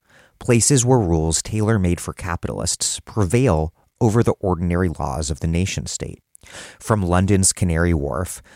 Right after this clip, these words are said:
Dubai's Jebel Ali port, and Saudi Arabia's Neom, to Singapore, Hong Kong, and Shenzhen. And the internet,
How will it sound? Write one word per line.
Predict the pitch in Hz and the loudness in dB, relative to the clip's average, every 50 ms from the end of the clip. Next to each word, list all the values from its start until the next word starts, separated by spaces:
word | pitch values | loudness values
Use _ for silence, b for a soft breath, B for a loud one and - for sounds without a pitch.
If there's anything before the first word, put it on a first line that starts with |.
| B B - | B B 0
Dubai's | 107 95 76 92 92 98 101 104 101 - | 0 2 4 4 4 4 4 4 4 2
Jebel | - 92 90 - 90 | 0 -2 0 0 0
Ali | 87 85 85 82 80 80 82 76 | 0 0 0 -2 -2 -2 -2 -4
port, | - - - 80 78 80 87 - - - _ _ _ _ - | -4 -6 -8 -8 -6 -6 -8 -8 -12 -18 _ _ _ _ -4
and | - 101 92 | -2 0 0
Saudi | - - 120 110 110 107 101 | 0 0 0 0 2 2 2
Arabia's | 92 85 90 90 92 85 92 87 78 73 | 2 2 2 2 2 2 0 0 0 0
Neom, | 82 87 104 127 131 90 - - - - 104 98 - b b b b b b | -2 -2 -2 -2 -4 -6 -8 -10 -12 -10 -10 -10 -12 b b b b b b
to | - 110 | -2 2
Singapore, | - - - - 113 101 98 101 92 - - - 95 92 92 92 92 - _ | 2 4 4 4 4 4 4 2 0 0 -2 -2 0 0 0 0 -2 -6 _
Hong | - - 107 101 101 104 | -6 -2 0 2 2 2
Kong, | 95 - 82 76 76 73 76 76 76 - | 0 -2 -2 -2 -2 -2 -4 -6 -8 -8
and | - 90 82 | -6 -6 -6
Shenzhen. | - - - 85 80 76 69 67 87 87 82 76 69 80 76 - _ _ _ _ _ _ _ _ _ _ _ _ - | -4 -2 -2 -2 -2 -2 -4 -2 0 0 0 -2 -4 -6 -8 -10 _ _ _ _ _ _ _ _ _ _ _ _ 0
And | 123 113 107 | 2 2 4
the | 113 110 - | 2 2 2
internet, | - 165 196 - 85 - - - - - - - | 0 -2 0 0 -4 -4 -4 -8 -10 -12 -12 -18